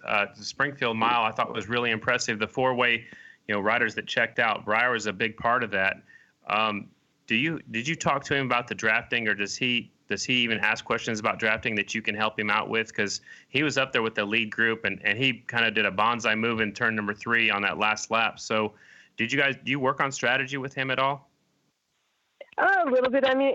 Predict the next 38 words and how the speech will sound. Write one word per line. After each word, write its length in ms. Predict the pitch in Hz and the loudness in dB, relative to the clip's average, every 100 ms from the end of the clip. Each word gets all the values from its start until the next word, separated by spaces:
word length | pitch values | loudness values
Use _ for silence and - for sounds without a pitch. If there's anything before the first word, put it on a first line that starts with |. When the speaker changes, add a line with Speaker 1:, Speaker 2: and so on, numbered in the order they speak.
| - | 0
Speaker 2:
it's 100 | - | 0
pretty 220 | 349 320 | 2 4
much 240 | 294 269 254 | 4 4 2
up 140 | 254 | 0
to 80 | 226 | 0
him. 300 | 233 240 247 | 2 2 2
He, 220 | 220 240 214 | 2 2 0
he's 180 | 247 233 | 0 2
the 80 | 226 | 4
one 160 | 220 | 4
out 180 | 196 202 | 4 2
there, 300 | 214 214 214 | 2 4 4
and 120 | 190 190 | 2 0
he, 180 | 202 - | -2 0
he's 160 | 202 202 | -2 0
feeling 300 | 202 202 202 | 2 2 2
things, 320 | 196 196 202 180 | 2 2 2 2
and 100 | 190 | 0
he's 180 | 190 180 | 0 0
seeing 220 | 190 185 | 2 4
what's 160 | 170 - | 2 2
going 320 | 175 180 175 | 4 4 4
on. 200 | 175 185 - | 2 2 0
So 100 | 175 | 2
it's, 220 | 190 - | 0 -2
it's 200 | - 294 | -2 -2
up 140 | 311 - | -2 -2
to 80 | 208 | 0
him 260 | 202 208 180 | 2 2 0
to 80 | |
decide 520 | 160 175 170 185 175 185 - _ _ | -2 0 2 2 -2 -10 -20 _ _
how 180 | - 190 | 0 2
he 60 | 180 | 2
wants 220 | 175 175 | 2 0
to 120 | - 165 | -2 -4
attack 260 | 160 180 - | -2 -4 0
the 100 | 165 | 0
race. 220 | 170 | 0